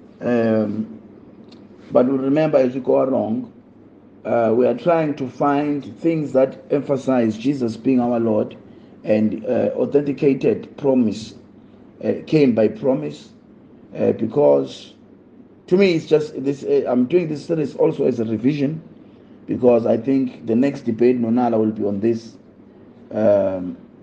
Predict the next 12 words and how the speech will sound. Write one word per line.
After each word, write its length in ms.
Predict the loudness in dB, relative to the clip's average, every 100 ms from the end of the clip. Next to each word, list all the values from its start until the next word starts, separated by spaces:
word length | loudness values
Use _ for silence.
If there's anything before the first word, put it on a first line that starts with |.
| -20 -10
uh, 60 |
is 1500 | -4 -4 -4 -6 -6 -6 -8 -12 -8 -6 -6 -6 -6 -8 -8
Jesus 460 | 0 2 4 2 0
a 80 | -4
fiction 420 | -4 -4 -2 -2
story? 500 | -2 0 0 0 -4 -8 -20 -20 -20 -20 -6
Because 320 | 0 2 2
the 80 | 2
guy 260 | 2 4 4
has 120 | 2
read 520 | 0 4 4 2 -2
this 400 | -4 -4 -6 -20